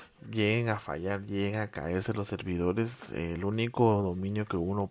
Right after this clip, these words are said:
propiamente va a tener es su sitio web. Entonces sí considero que es muy importante el tener una estrategia, pues, eh, basada en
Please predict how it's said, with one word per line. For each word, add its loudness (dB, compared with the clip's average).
propiamente 0
va 0
a -4
tener -2
es -4
su -10
sitio -4
web. -4
Entonces 4
sí 6
considero 0
que -6
es -4
muy -4
importante -4
el -4
tener -2
una 0
estrategia, -4
pues, -4
eh, -8
basada -2
en -8